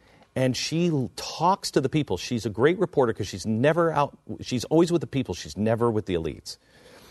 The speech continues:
And she said, The problem, the, the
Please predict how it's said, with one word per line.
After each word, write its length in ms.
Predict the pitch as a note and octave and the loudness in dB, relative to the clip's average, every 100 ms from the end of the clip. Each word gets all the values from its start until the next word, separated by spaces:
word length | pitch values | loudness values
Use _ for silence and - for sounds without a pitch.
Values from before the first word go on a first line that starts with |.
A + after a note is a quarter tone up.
| - - | -12 -2
And 160 | B2 | 0
she 180 | - F3+ | 2 0
said, 540 | F3+ C#3+ A2+ G#2+ A2 - _ _ _ _ _ | 2 4 6 4 2 -10 _ _ _ _ _
The 140 | G2+ A2 | -4 -4
problem, 720 | - - C#3+ D3+ A2+ A2 B2 | -2 2 4 4 2 2 -2
the, 380 | A2 A2 G#2+ G#2+ - | -2 -2 0 -2 -6
the 460 | G2+ G#2+ G#2 F#2+ | -6 -4 -4 -6